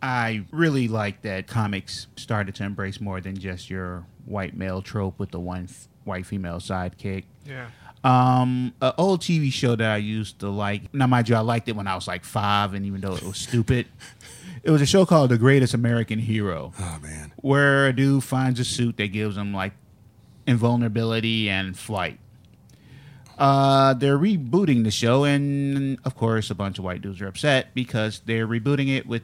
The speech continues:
Speaker 1: a Indian American woman playing the title character.
Speaker 3: I didn't know it was gonna be a non-white
Speaker 1: Yep.
Speaker 3: character.
Speaker 1: Her name is Mira, and she's an Indian American.
Speaker 3: They, they tried to reboot it with a woman back in the day,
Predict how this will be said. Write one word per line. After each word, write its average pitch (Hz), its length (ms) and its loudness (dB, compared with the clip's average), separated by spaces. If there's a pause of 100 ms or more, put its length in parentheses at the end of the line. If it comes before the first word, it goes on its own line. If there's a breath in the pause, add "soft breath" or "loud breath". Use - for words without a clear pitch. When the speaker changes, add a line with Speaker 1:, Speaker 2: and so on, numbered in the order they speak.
Speaker 1:
a 104 760 -6 (240)
Indian 139 320 2
American 110 760 -2
woman 101 500 -4 (200)
playing 92 280 -4
the 87 140 -12 (240)
title 92 340 -6
character. 85 500 -6
Speaker 3:
I 85 180 -8
didn't 87 220 -8
know 92 180 -4
it 85 40 -8
was 82 140 -10
gonna 85 180 -12
be 82 100 -12
a 78 40 -10
non-white 82 540 -8 (420)
Speaker 1:
Yep. 156 200 -2
Speaker 3:
character. - 220 -12
Speaker 1:
Her 104 140 -4
name 101 240 -4
is 101 160 -8
Mira, 135 380 0
and 101 220 -4
she's 95 560 -12
an 95 220 -8
Indian 107 360 -2
American. 95 500 -10 (420 loud breath)
Speaker 3:
They, 147 140 4
they 139 240 2
tried 180 240 4
to 202 60 6
reboot 135 260 6
it 123 40 4
with 117 160 2
a 113 60 0
woman 107 400 2
back 98 320 -4
in 95 100 -4
the 87 60 -4
day, 85 440 -6